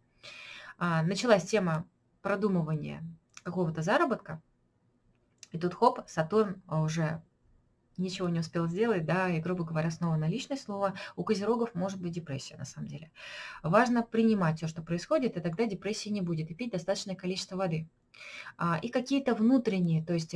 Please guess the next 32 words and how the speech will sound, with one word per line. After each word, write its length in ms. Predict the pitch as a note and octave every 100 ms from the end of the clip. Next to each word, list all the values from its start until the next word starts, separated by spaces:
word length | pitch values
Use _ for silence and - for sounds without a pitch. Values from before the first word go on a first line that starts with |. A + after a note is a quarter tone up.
| E3
первый 260 | A3 F3+
дом, 220 | F3 F3+ D#3+
дом 160 | D#3+
головы, 440 | D3+ E3 G3+ D#4+ E4+
а, 100 | F3+
для 180 | D#3+ E3
козерогов, 540 | D#3+ E3 E3+ D#3 D#3+ -
а, 480 | D3+ D3+ D3+ D3+ D3
внутренние 500 | G3+ A#3 F#3 F3 D#3
какие-то 320 | E3 F3 F3+ E3+
страхи 400 | - C#4+ D#4 F#3
могут 300 | E3+ D3+ D#3
обостриться, 500 | E3+ - F3+ E3 D3+
да, 160 | G#3
или 140 | G3+ E3
вернуться 480 | E3+ F3 F#3 F3+
для 120 | - D#3
того, 140 | F3+
чтобы 200 | - F3
человек 320 | - F3+ F3
проработал 720 | - F3 E3 D#3+ A3+ A#3+ F#3+
их 120 | E3 -
и, 280 | A3 A#3+ A#3+ - - - - -
а, 500 | E3+ E3+ E3 E3 D#3+ _ _ _
позволил 400 | E3+ F#3 A#3 G3+
себе, 280 | - E3 F3+
грубо 260 | F3+ D#3+
говоря, 260 | D#3+ D#3 D#3+
жить 180 | F#3 G#3+
и 40 |
наслаждаться 600 | F3 D#3+ E3+ D#3+ F3 -
жизнью. 420 | E3+ D3+ C#3+ C#3+